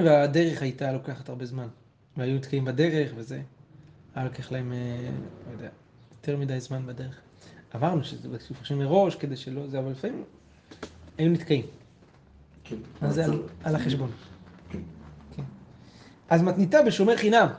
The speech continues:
Speaker 1: אבל בשומר שכר, כי הרי, אה, בשומר חינם פטור מגניבה ואבדה,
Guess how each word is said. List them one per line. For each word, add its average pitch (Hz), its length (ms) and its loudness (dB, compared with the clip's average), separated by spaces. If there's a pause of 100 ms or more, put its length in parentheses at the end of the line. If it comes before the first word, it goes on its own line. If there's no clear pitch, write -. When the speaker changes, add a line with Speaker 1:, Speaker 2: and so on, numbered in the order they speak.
(680)
Speaker 1:
אבל 165 180 6
בשומר 185 360 4
שכר, 165 420 6 (520)
כי 131 120 -8
הרי, 131 280 -4 (880)
אה, 147 40 -2 (2500)
בשומר 160 300 2
חינם 190 200 4
פטור 170 240 2
מגניבה 156 300 4
ואבדה, 151 360 6